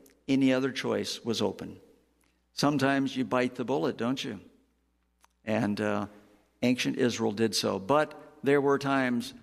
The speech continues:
when the king was oppressive, and he laid heavier burdens upon them, and, uh, it became intolerable. Well, I've quite gone beyond the time on that.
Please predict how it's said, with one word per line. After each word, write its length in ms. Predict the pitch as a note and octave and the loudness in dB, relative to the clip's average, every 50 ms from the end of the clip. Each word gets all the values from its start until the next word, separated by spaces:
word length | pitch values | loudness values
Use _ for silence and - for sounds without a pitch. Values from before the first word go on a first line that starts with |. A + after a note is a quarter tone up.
| - - _ | -20 -12 _
when 160 | - C3 A#2+ | 0 2 4
the 100 | A#2+ A#2+ | 4 4
king 540 | A#2 - - C#3+ C#3 B2+ A#2 A2+ A2 G2+ - - - - | 2 0 0 2 2 2 2 0 -2 -4 -8 -12 -6 -4
was 180 | A2+ A2+ G#2 | -2 -2 0
oppressive, 680 | G#2+ F#2+ - - - B2+ A#2+ - - F#2+ F2 - - - - _ _ _ _ _ _ _ _ _ _ _ _ _ _ | -2 -4 -2 -2 -2 0 0 -2 -4 -4 -8 -12 -16 -18 -20 _ _ _ _ _ _ _ _ _ _ _ _ _ _
and 140 | - A2+ G#2+ | -2 0 2
he 120 | G2+ A#2 | 2 2
laid 600 | A#2 A#2+ A2+ B2+ C#3+ D#3 D#3 D#3 C#3+ C3 A#2 G2+ | 2 4 4 4 4 6 6 6 4 4 2 -2
heavier 600 | G#2 G2 G2 A#2 D#3 E3+ E3 D3+ C#3+ C3 B2 A#2+ | -6 -6 -2 2 2 2 4 4 4 4 4 2
burdens 500 | A2+ G2+ G#2+ C#3+ D3+ D3+ A#2+ B2+ A#2+ G#2 | 2 2 2 4 4 4 4 0 -2 -2
upon 360 | A2 - - B2+ C3 C3 B2+ A#2 | -4 -6 -4 -2 0 0 0 0
them, 200 | A2 G2 - - - - - - - _ _ _ _ _ _ _ _ _ _ - | -2 -4 -8 -14 -20 -20 -20 -20 -20 _ _ _ _ _ _ _ _ _ _ -4
and, 320 | A2+ A#2 A#2 A2 A2 G#2 | -2 0 0 0 2 2
uh, 40 | A2 | 2
it 200 | A#2 B2 B2+ A2+ | 2 2 2 2
became 640 | B2+ C3 A#2 - B2+ A#2 A2+ G#2+ G#2 G2+ - - - | 2 0 -2 0 0 0 0 0 0 -4 -6 -8 -4
intolerable. 760 | - G#2+ G#2 G#2 - G#2+ A2 G#2 G2 F#2+ F2+ F2 E2+ - - - | -2 -2 -2 -2 -2 -2 0 0 -2 -2 -4 -6 -10 -12 -10 -4
Well, 280 | - A#2 A2+ A#2 A2+ - - | -2 -2 0 -2 -4 -4 -2
I've 320 | A#2 A#2 A#2 A2+ G#2 - - - - - - - - _ _ _ _ _ _ _ _ _ _ _ _ _ | 0 0 0 0 -2 -6 -12 -16 -18 -20 -20 -20 -20 _ _ _ _ _ _ _ _ _ _ _ _ _
quite 220 | C3+ A#2+ A2+ G#2 - - - - - - - - A2+ | 0 0 0 0 -2 -8 -18 -18 -20 -20 -12 -4 -2
gone 320 | A2 A2 A2 G#2+ G2+ F#2 - - - | 0 0 0 0 -2 -6 -8 -12 -6
beyond 300 | B2 A2+ A2 G#2+ G#2+ G#2 | -2 0 0 2 2 0
the 60 | G2 | 0
time 280 | F#2+ - A#2+ A2 G#2+ G#2 | 0 0 0 0 0 0
on 140 | G2+ G2+ G#2 | -2 -2 0
that. 180 | G2 G2 G2 | 0 -2 -2